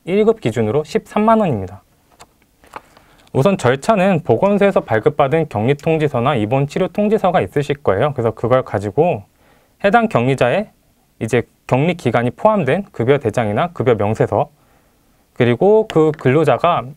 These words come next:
우리 사업장에서 일을 했다라는 거를 보여줄 수 있는 재직 증명서, 그리고 그 근로자의 이제 소득,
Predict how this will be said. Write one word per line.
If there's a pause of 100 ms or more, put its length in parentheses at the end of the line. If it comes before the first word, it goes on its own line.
우리
사업장에서
일을
했다라는
거를
보여줄
수
있는
재직
증명서, (600)
그리고
그
근로자의
이제
소득,